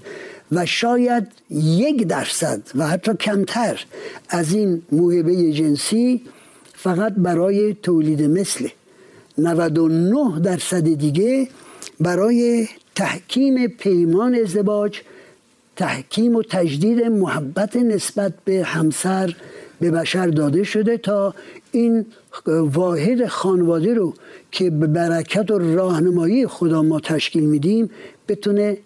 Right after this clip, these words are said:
دوام بکنه تا آخر عمر. البته در خود طبیعت خداوند براهین متعددی داده که ما با توجه به این براهین،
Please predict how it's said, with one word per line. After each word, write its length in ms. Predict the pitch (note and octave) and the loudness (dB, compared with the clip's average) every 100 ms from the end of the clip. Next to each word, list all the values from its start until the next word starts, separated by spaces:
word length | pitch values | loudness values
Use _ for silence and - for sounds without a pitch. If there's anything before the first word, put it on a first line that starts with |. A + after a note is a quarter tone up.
| D3+ | -4
دوام 440 | D3 E3 E3 A#3 A#3+ | -2 0 0 2 2
بکنه 500 | A3+ - G3+ G3+ G3+ - - - | 0 0 0 0 -2 -8 -16 -4
تا 180 | E3+ | -2
آخر 480 | D#3 - E3+ E3 D#3+ - - _ - | -2 -2 0 0 0 -4 -16 _ -4
عمر. 300 | F3 C3 - - - - - - | -2 -2 -4 -10 -14 -20 -16 -6
البته 360 | F3+ F#3+ G3+ | -2 0 0
در 220 | A#3 G#3+ G3 | 0 0 -2
خود 320 | - C#4 C#4 | -2 0 0
طبیعت 800 | - G3 E3 F#3 A#3 C4 - - - - - - - _ _ - - - - | 0 -2 0 2 0 -2 -6 -18 -20 -20 -20 -20 -20 _ _ -20 -20 -20 -14
خداوند 580 | - F#3+ F3+ F3 G#3+ G3 | -4 0 0 0 0 0
براهین 760 | F3+ E3 E3+ E3+ A3 G#3+ G#3+ A3 | 0 0 2 2 2 2 2 0
متعددی 800 | D#3+ E3+ E3+ E3+ D3+ B3+ C4+ F3+ | 0 0 0 -2 0 0 2 2
داده 420 | D3+ D3 C#3 - - _ - - - - - - | 2 0 0 -4 -6 _ -20 -20 -20 -20 -18 -4
که 140 | F3+ | 0
ما 520 | F3+ E3+ E3+ E3 - - | 2 2 2 2 -2 -6
با 320 | D3 D#3+ D#3+ | -2 0 0
توجه 540 | D#3 F3+ D#3+ D#3 D3 C4+ | -2 -2 0 0 0 0
به 100 | C4+ | 2
این 240 | G3+ F3+ | 2 0
براهین، 800 | E3 D#3+ D3+ D3+ G#3 A#3+ A#3+ A3 | 0 0 0 0 2 2 2 -2